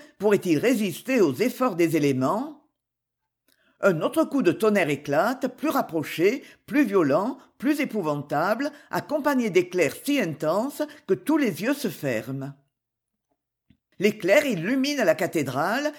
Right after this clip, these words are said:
plus vivement qu'aucun soleil de midi. Le vent recommence à souffler, plus impétueux,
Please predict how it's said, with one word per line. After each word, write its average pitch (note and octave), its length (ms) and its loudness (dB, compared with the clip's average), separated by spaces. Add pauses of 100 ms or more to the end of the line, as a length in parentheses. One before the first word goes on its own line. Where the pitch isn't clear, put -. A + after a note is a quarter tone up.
(140)
plus F3 140 -2
vivement A3+ 640 0
qu'aucun F3+ 320 0
soleil A3 480 2
de C#4+ 120 -2
midi. C#3 600 0 (480)
Le F3+ 140 4
vent G3+ 320 4
recommence C4+ 580 -2
à D#3+ 80 6
souffler, D#3+ 560 0
plus D4 340 -4
impétueux, F#3+ 760 2